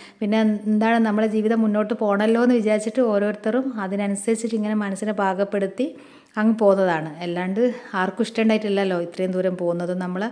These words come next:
ഓരോരുത്തർക്കും ഓരോരോ, ഏഹ്, പഠിച്ചവൻ കണക്കാക്കിയിട്ടുണ്ടാവും, ഓരോ നാട്ടിലായിരിക്കും, ഓരോരോ മണ്ണിലായിരിക്കും അവരുടെ ചോറ് എന്ന് എവിടെയോ അങ്ങനെ ഓരോരുത്തർ പണ്ടുള്ളവരെല്ലാം പറയുന്ന ആൾക്കാരില്ലേ, അതേപോലെ പിന്നെ എല്ലാം നമ്മളെ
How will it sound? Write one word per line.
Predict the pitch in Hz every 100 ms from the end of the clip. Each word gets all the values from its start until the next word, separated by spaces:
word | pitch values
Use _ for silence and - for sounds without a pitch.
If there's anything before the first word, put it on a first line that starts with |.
| - - - 208
ഓരോരുത്തർക്കും | 202 220 220 233 233 247
ഓരോരോ, | 220 214 214 226 233 214 202
ഏഹ്, | 196 190 190
പഠിച്ചവൻ | 190 185 208 202
കണക്കാക്കിയിട്ടുണ്ടാവും, | 185 190 185 190 185 185 185 196
ഓരോ | 180 180 185
നാട്ടിലായിരിക്കും, | 175 185 180 170 170 - 262 269 - - - 226
ഓരോരോ | 226 254 277 285
മണ്ണിലായിരിക്കും | 233 208 233 233 233 233
അവരുടെ | 202 202 208 208
ചോറ് | 202 190 208
എന്ന് | 214 190
എവിടെയോ | 185 202
അങ്ങനെ | 190 196 202 - - -
ഓരോരുത്തർ | 240 240 240 247
പണ്ടുള്ളവരെല്ലാം | 240 247 247 240 233
പറയുന്ന | 220 208 196
ആൾക്കാരില്ലേ, | 175 185 165 165 - - - _
അതേപോലെ | 175 180 190 202 277 - - - _ -
പിന്നെ | 226 226 220 214
എല്ലാം | 226 226 240
നമ്മളെ | 240 226